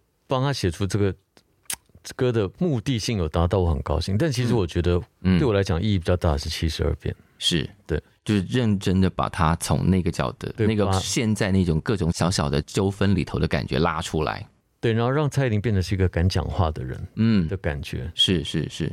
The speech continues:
Speaker 1: 他七十二变以前就是一个好像只能一直挨打的那种角色。
Speaker 2: 就是因为他当时是少男偶像。
Speaker 1: 对。
Speaker 2: 少男偶像好像不会是一个能够充分表达自己的人设。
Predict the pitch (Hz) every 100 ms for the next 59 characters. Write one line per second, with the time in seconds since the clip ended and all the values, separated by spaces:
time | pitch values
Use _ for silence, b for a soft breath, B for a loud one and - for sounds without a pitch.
0 | 107 190 - 180 175 139 143 87 92 92
1 | 104 104 98 92 82 80 - B B B
2 | B B - 95 151 131 - 82 85 117
3 | 113 117 110 - 76 80 92 95 90 78
4 | 67 - 87 90 120 131 120 117 127 117
5 | 117 113 110 123 80 73 80 73 67 -
6 | - - 107 85 73 69 - 80 - 95
7 | - _ - 87 92 90 - 107 92 85
8 | 76 85 80 90 85 - 85 - 90 82
9 | 82 73 78 80 69 - b b 82 87
10 | 95 - - 107 113 90 - - 71 -
11 | 80 67 76 82 - - 73